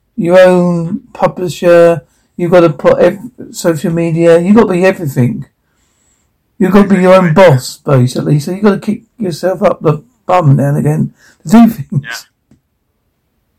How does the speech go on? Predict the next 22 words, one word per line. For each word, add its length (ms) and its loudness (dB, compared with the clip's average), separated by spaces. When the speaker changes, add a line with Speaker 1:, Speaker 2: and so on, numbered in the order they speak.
Speaker 2:
Yeah, 180 -10
no, 160 -20
that, 160 -20
that's 220 -20
exactly, 440 -20
that's, 320 -20
that's 180 -20
very 220 -20
true. 260 -20
Speaker 1:
I 140 6
think 280 0
that's 260 2
the 100 -4
bit 320 0
that 180 -2
people 220 2
don't 220 4
realise. 320 4
I 160 2
think 240 -4
they 140 4
think, 320 -2